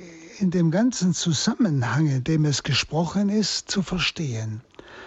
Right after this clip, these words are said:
Was hat Jesus wirklich gemeint?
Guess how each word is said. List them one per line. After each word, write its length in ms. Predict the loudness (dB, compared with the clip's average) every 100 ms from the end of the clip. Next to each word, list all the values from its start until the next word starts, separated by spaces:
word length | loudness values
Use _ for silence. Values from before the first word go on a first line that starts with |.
| -12 0
Was 500 | 4 6 4 0 -6
hat 340 | -2 -2 -2
Jesus 720 | -2 2 2 2 0 0 -2
wirklich 560 | 0 0 0 0 -2 0
gemeint? 720 | 4 4 4 2 2 -4 -16